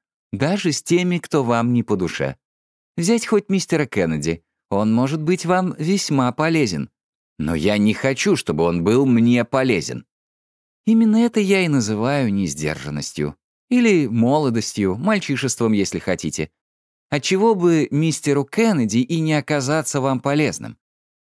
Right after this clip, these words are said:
Вы же не собираетесь покорять мир в одиночку?» «Нет,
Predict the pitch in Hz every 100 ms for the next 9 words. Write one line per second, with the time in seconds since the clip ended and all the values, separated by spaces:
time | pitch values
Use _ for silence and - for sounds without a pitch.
0 | _ 175 202 170 151 131 131 160 220 131
1 | - - - 107 104 - 113 135 165 170
2 | 175 170 90 - 78 - _ _ _ _
3 | - 87 113 - -